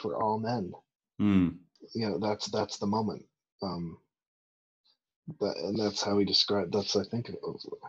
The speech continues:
Speaker 1: think it's pretty close to the real quote. I mean, it's not the only thing that means something <laughs> in the whole essay, but, um, <clears throat>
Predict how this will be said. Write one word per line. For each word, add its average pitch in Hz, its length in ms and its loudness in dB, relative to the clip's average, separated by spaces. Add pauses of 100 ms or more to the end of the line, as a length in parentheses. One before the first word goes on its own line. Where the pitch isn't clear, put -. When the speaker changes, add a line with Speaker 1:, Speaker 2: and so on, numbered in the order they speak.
Speaker 1:
think 117 180 -2
it's - 240 -2 (220)
pretty 101 200 0
close 104 280 4
to - 100 -6
the 92 80 0
real 95 320 0
quote. - 280 -2 (140)
I 120 40 0
mean, 107 160 4
it's - 140 0
not 107 180 2
the - 140 0
only 95 320 0
thing 101 240 2
that 82 120 -2
means 113 300 0
something 120 340 6
<laughs> 139 60 4
in 135 60 4
the 139 80 12
whole 113 260 6
essay, 107 420 4
but, 104 140 2 (760)
um, 107 380 6 (1400)
<clears throat> - 60 12